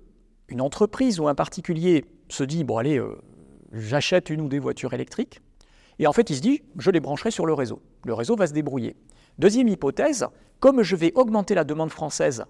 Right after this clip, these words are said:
mais si je suis, si je stimule moi aussi de la production supplémentaire, mais à ce moment-là,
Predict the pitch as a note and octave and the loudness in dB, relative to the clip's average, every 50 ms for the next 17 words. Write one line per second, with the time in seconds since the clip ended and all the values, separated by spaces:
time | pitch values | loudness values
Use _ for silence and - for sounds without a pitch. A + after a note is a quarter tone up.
0 | _ _ _ _ _ - E3 E3+ - - - - - - C#4+ B3+ A3+ G#3 - - | _ _ _ _ _ -4 -2 -2 -2 -4 -8 -6 -2 0 0 2 2 0 -2 -4
1 | - - A#3+ A3 G3+ - - - - F#3+ D#3+ F#3 G#3+ - - - C#4 C#4 D4 D4+ | -6 -2 0 0 0 -2 -4 -6 -4 -2 0 0 0 -2 -2 -2 -2 -2 0 2
2 | C#4+ A3 F3+ F3 F#3 F#3 F#3 F3+ - - - E4 F#3+ D#3 D3 - - - B3+ G#3+ | 2 2 2 2 2 2 2 2 0 -2 0 0 2 2 0 -2 0 -2 0 0
3 | G#3+ F#3 - - C4+ C4+ - - E3 - F3+ F3 E3+ E3 D3 - D#3+ D3+ B2+ G#2 | 0 -2 -2 -4 -4 -4 -4 -6 -4 -4 -2 -2 -2 -2 0 0 0 0 0 -2
4 | - _ _ - _ _ _ _ _ _ _ _ - - B2+ D#3 F#3+ - - B3 | -8 _ _ -20 _ _ _ _ _ _ _ _ -4 -2 0 0 0 -2 0 0
5 | A#3+ G3 D#3+ C3+ C#3+ F3 - F4+ | 2 2 2 2 4 4 4 2